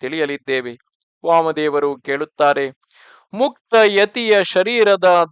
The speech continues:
ದಾಹ ಕರ್ಮವಿರುವುದಿಲ್ಲ. ದೇಹತ್ಯಾಗದ ಬಳಿಕ ಅವನ ಶರೀರವನ್ನು ಹೂಳಲಾಗುತ್ತದೆ.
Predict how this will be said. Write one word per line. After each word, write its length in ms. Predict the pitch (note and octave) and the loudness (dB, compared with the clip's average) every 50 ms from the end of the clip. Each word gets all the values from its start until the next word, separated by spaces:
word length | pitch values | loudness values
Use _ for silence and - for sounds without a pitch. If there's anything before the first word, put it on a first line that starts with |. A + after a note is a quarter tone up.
| C3 | _
ದಾಹ 280 | D3 D#3 F#3+ G#3+ A3+ A#3 | 2 4 4 4 4 2
ಕರ್ಮವಿರುವುದಿಲ್ಲ. 880 | A3+ - F#3+ F3+ F#3 F#3 F3 E3 F3 E3+ E3+ D#3+ E3 D#3 E3 D#3 D#3 D#3 C#3+ C#3 - _ _ _ _ - E3+ | 2 2 0 0 0 -2 -2 -2 -2 -4 -4 -4 -4 -4 -4 -4 -4 -4 -6 -6 -12 _ _ _ _ -10 0
ದೇಹತ್ಯಾಗದ 800 | G#3+ B3 B3+ B3 A#3+ B3 - _ - A3+ G#3+ G#3 G#3 G3+ G3 F#3+ | 2 4 4 4 2 0 -2 _ 0 4 4 6 6 4 2 2
ಬಳಿಕ 400 | F#3+ E3+ F3 G3+ A3 A3 F#3+ G#3 | 0 0 2 0 0 0 2 2
ಅವನ 580 | G3 F#3+ F3+ E3+ D#3+ E3+ F#3 F#3+ F#3+ F#3 F3+ F3 | 2 4 4 4 2 2 2 2 0 0 -2 -4
ಶರೀರವನ್ನು 960 | D3+ - E3+ E3+ G3+ A#3+ A#3+ G#3+ G3 F3+ F3+ F3+ E3 E3 E3 D#3+ D#3+ D#3 | -4 -4 -6 -6 -4 -4 -4 -4 -2 -2 -2 -4 -4 -4 -4 -4 -4 -6
ಹೂಳಲಾಗುತ್ತದೆ. 880 | C#3 - C#3+ D3+ G3 A3+ G#3+ F3 E3 E3 D#3+ D#3+ D#3+ - - D#3 - D3+ | -6 -8 -8 -6 -4 -4 -2 0 0 0 -2 -2 -6 -6 -8 -6 -6 -8